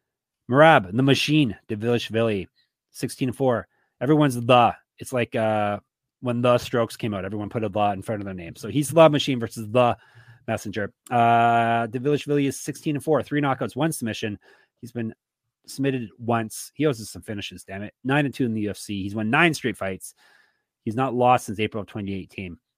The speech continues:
Uh, regional champion, used to fight at featherweight, twenty fourteen Pro M M A debut. Silver medalist in Sambo, two inches of height over Cejudo, four inches reach, four years younger,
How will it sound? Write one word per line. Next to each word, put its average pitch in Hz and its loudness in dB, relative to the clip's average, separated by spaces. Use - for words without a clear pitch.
Uh, 110 -2
regional 156 4
champion, 180 2
used 139 -2
to - -10
fight 147 4
at 127 -2
featherweight, 147 4
twenty 151 -2
fourteen 131 -2
Pro 117 -2
M 107 -4
M 107 -4
A 101 -4
debut. 101 -4
Silver 185 4
medalist 165 6
in 120 -2
Sambo, 165 4
two 175 0
inches - -2
of 147 2
height 143 2
over 120 -4
Cejudo, 117 -2
four 160 -2
inches 139 -6
reach, 120 -6
four 165 -2
years 139 0
younger, 107 -6